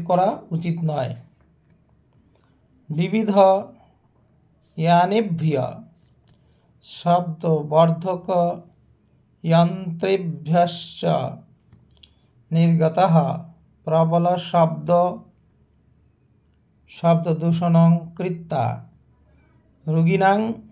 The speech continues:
শিশুনাং ছাত্রাণাং বৃদ্ধানাং চ হৃদয়ং বিদারয়তি। তাহলে কি বলা হয়েছে? বিভিন্ন, আহ, যানবাহন হতে, শব্দবর্ধক যন্ত্র হতে,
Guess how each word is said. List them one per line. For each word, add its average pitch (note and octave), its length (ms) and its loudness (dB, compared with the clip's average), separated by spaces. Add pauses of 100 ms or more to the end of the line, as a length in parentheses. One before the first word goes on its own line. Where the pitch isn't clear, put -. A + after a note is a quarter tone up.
(220)
শিশুনাং F3+ 640 -4 (140)
ছাত্রাণাং E3+ 640 -4 (160)
বৃদ্ধানাং F3 840 -2
চ - 120 -4 (420)
হৃদয়ং E3 460 0 (200)
বিদারয়তি। D3+ 1160 -4 (1160)
তাহলে D#3 260 -2
কি F3 180 -8
বলা F3+ 300 0
হয়েছে? F3 460 -4
বিভিন্ন, E3+ 520 0 (1500)
আহ, C#3+ 440 -4
যানবাহন F3+ 640 2
হতে, D#3 480 -4 (760)
শব্দবর্ধক E3 1300 0 (420)
যন্ত্র E3 480 0
হতে, C#3 500 -8